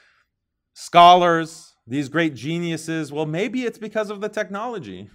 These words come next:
Maybe it's because we're just so, so eager to adopt any new technology that comes. So th-, this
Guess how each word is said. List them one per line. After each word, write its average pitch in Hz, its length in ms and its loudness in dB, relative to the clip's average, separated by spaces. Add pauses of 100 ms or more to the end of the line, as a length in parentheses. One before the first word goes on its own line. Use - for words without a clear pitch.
(800)
Maybe 196 280 -2
it's 214 120 -4
because 202 340 -6
we're 196 160 -2
just 196 240 -6
so, - 180 -12 (440)
so 190 280 0
eager 190 440 -2
to 180 180 -6
adopt 175 520 2
any 175 200 -8
new 175 180 -8
technology 160 640 -10
that 160 180 -12
comes. 190 380 -16 (2250)
So 151 300 0
th-, 131 260 -16
this 170 420 -2